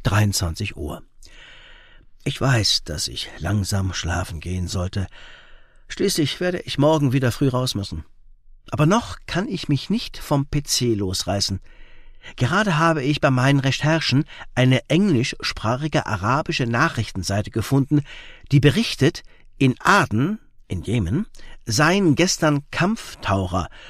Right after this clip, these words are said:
sogenannte Froschmänner, von Booten aus ans Land gegangen. Saudische Truppen?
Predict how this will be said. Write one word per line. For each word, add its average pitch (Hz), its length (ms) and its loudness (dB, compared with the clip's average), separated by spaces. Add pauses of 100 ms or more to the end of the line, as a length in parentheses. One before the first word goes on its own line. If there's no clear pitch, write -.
(140)
sogenannte 170 640 4
Froschmänner, 143 840 0 (200)
von 107 440 0
Booten 214 480 2
aus 139 420 0
ans 160 180 0
Land 147 200 2
gegangen. - 440 -10 (1400)
Saudische 180 560 0
Truppen? 226 360 -4